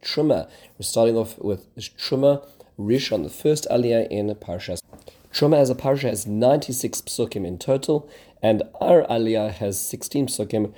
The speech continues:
running from Perek Chaf Hey, Pasuk Aleph to Tes Zayin.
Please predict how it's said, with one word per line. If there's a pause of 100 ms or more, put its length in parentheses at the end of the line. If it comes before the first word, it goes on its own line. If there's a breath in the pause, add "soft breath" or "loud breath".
(120 loud breath)
running
from
Perek
Chaf
Hey,
Pasuk
Aleph
to
Tes
Zayin.